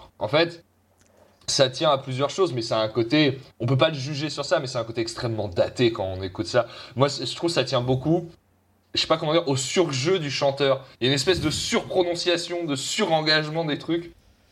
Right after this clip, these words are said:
qui, euh, qui, qui fait un petit peu ça. Mais, euh, par contre, non, c'est un super beau morceau, c'est très mélodique. Euh, j'ai beaucoup aimé. Euh, je suis moins d'accord avec, euh, avec toi, Loïs, quand tu parles du changement de rythme, justement.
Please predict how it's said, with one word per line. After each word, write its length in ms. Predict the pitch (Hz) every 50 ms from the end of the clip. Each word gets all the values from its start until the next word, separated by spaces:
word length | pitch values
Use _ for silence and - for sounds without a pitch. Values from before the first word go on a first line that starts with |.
| _ _ _ _ _ _
qui, 200 | - 127 123 117
euh, 320 | 110 110 107 107 107 107
qui, 320 | - - - 117 110 107 -
qui 160 | - 117 110
fait 140 | - - 143
un 100 | 135 131
petit 140 | 131 123
peu 140 | - 117 117
ça. 320 | 113 113 123 131 131 - - - _ - - - - -
Mais, 220 | 110 131 143 147
euh, 100 | 143 139
par 160 | - 147 139
contre, 140 | - 226 226
non, 100 | 247 214
c'est 100 | - 156
un 60 | 135
super 320 | 131 - 214 - 208 165 147
beau 100 | 131 127
morceau, 300 | 143 165 - - 120 113
c'est 160 | - 107 -
très 160 | - - 185
mélodique. 480 | 165 139 120 113 117 131 - - - _ _ _ -
Euh, 340 | 107 104 101 98 98 101 101
j'ai 100 | 98 98
beaucoup 260 | 90 113 - - 160
aimé. 300 | 120 107 113 - - - - - _ _ - - - _ _ _ _ _ _ _ _ -
Euh, 1400 | 110 113 113 113 113 110 110 110 110 110 110 107 107 107 107 107 107 107 104 107 107 104 107 107 104 104 104 110
je 160 | 110 120 139
suis 240 | 135 - - - 147
moins 300 | 147 151 170 190 208 202
d'accord 400 | 196 175 165 - 170 170 170 160
avec, 340 | 139 131 131 131 131 -
euh, 880 | 131 120 117 117 113 113 110 110 107 107 107 104 104 104 101 101 101 - -
avec 300 | 107 110 113 117 113 -
toi, 160 | - 147 151
Loïs, 220 | 147 139 139 139
quand 140 | - 143 131
tu 120 | 131 131 127
parles 440 | - 135 131 131 131 123 117 113
du 100 | 113 113
changement 400 | 113 - 123 120 117 120 123 120
de 60 | 120 120
rythme, 260 | 131 139 135 135 117
justement. 460 | 117 113 - - 113 117 127 135